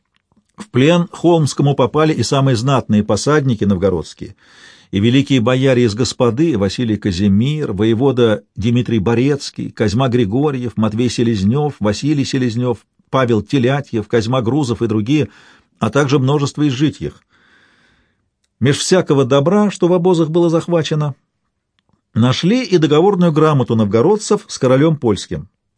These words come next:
В полон же был захвачен и тот, кто сию грамоту писал.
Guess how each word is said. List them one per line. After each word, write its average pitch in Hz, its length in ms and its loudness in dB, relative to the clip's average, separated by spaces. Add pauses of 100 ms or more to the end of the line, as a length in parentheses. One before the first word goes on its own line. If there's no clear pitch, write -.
(280)
В - 160 -20
полон 156 460 2
же 123 100 2
был 113 220 -2
захвачен 131 500 -2
и 113 140 -6
тот, 151 260 -2
кто - 140 -6
сию 117 240 -2
грамоту 135 440 0
писал. 85 540 -6